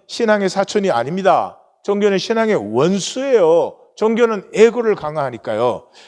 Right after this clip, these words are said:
그러니까 가장 강한 대립과 정죄와 분열은 항상 종교에서 일어-, 일어나요. 인류 역사의 가장 잔인한 전쟁들은 전부가 종교 전쟁이고 그중에 구십 퍼센트는, 예,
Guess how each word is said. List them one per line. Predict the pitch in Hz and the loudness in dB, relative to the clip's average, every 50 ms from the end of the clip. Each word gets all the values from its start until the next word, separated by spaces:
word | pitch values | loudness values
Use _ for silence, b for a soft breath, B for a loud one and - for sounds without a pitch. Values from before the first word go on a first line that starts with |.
| b b | b b
그러니까 | - 220 220 208 175 208 175 - - - _ _ _ | 0 0 0 2 2 2 2 2 -2 -10 _ _ _
가장 | - - 233 240 - 277 269 277 285 285 262 | -12 -8 -8 -4 -2 0 0 0 -2 -4 -6
강한 | - - 175 175 196 202 185 151 - - b b b b - | -4 -4 -2 0 2 0 0 0 -4 -12 b b b b 0
대립과 | 165 170 175 185 196 - - - 175 151 | 4 4 6 4 4 -2 0 0 0 0
정죄와 | - 156 156 147 170 160 151 | 0 -4 -4 0 2 2 2
분열은 | - - 151 147 139 151 180 214 214 - b b b b b b | 0 -2 -4 -2 -2 -2 -2 -2 -6 -12 b b b b b b
항상 | - - - - 262 269 254 247 220 - 247 254 247 269 - _ _ _ _ _ _ | -10 -8 -4 -4 -4 -4 -4 -6 -4 -2 -4 -4 -4 -8 -16 _ _ _ _ _ _
종교에서 | - - 196 202 208 185 190 190 170 - 175 151 | 0 0 2 2 2 0 0 0 0 0 -4 -6
일어-, | 143 147 - | -6 -8 -8
일어나요. | 147 147 143 135 123 113 110 117 113 95 b b b b b b b | -10 -8 -6 -4 -4 -4 -2 -4 -4 -6 b b b b b b b
인류 | 233 240 262 262 247 247 220 | 0 2 2 2 4 4 4
역사의 | 175 156 - - 185 180 170 - | 4 4 0 -2 -4 -4 -4 -6
가장 | - - 131 165 214 233 208 139 - | -8 -10 -2 -2 -2 -2 -2 -8 -14
잔인한 | - - 143 143 160 170 185 185 165 | -10 -8 -6 -6 -4 -2 -2 -2 -2
전쟁들은 | - 123 123 151 151 156 143 131 127 139 180 220 - _ _ _ _ | -4 -8 -8 -6 -6 -6 -6 -4 -4 -4 -4 -6 -8 _ _ _ _
전부가 | - 165 165 165 160 170 180 175 | -4 -2 -2 -2 0 2 2 2
종교 | 160 - - 185 180 185 185 196 190 | 2 0 0 0 0 2 0 -2 -2
전쟁이고 | 156 165 147 147 143 156 135 131 127 127 151 170 190 - b b b b b b - 170 | -2 -4 -6 -6 -6 -8 -8 -8 -6 -4 -4 -4 -4 -4 b b b b b b -12 -8
그중에 | - - 165 156 185 175 160 | -4 -4 -2 0 0 -2 -2
구십 | - - 175 - 220 - | -4 -4 -4 -4 -6 -2
퍼센트는, | - 180 170 - 170 143 - - 147 160 190 185 156 - b b b b b b b - | 0 0 0 0 -2 -4 -4 -6 -4 0 0 -2 -2 -4 b b b b b b b 0
예, | 143 147 147 139 123 | 2 4 4 2 0